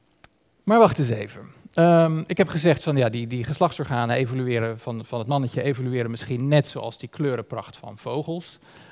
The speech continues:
Ehm, maar als u heeft zitten nadenken tijdens mijn college, en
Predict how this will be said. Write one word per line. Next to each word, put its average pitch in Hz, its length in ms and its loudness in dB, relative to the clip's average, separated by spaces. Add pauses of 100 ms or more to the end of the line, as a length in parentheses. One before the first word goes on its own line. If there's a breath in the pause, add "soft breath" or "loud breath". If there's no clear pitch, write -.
(120)
Ehm, 135 400 -2 (340)
maar 139 380 0 (640)
als 147 180 -6
u 131 60 -2
heeft 117 180 -2
zitten 110 240 -6
nadenken 135 500 4
tijdens 113 340 0
mijn 110 300 -8
college, 113 400 -6
en 113 280 -10